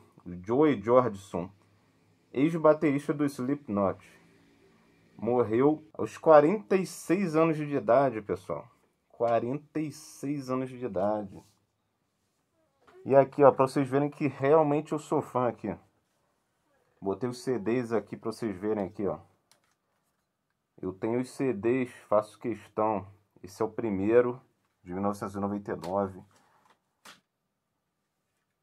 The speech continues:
O segundo, no começo dos anos de dois mil, o Iowa. Terceiro, aqui que eles explodiram mesmo su-, no sucesso aí na M T V, essas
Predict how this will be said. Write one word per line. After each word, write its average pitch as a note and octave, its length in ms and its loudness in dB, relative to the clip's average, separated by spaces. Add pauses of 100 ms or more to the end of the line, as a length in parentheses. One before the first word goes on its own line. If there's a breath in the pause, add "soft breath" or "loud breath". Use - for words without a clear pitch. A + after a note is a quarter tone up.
(100)
O - 60 -20
segundo, A2+ 920 -2 (840)
no F2+ 80 -20
começo G2+ 380 -6
dos G2+ 140 -10
anos G2+ 160 -4
de G#2 80 -10
dois G2 240 -4
mil, G2 360 -4
o G2 200 2
Iowa. G#2 760 2 (3750)
Terceiro, B2+ 680 2
aqui A#2 200 0
que - 100 -6
eles D3+ 180 0
explodiram C#3 880 -2
mesmo B2 440 -4
su-, A#2+ 180 -14
no G#2 180 -8
sucesso G#2 600 -4
aí G2 140 -2
na G2 120 -2
M G2+ 140 -4
T G2 160 -14
V, F2 240 -6
essas G2+ 260 -10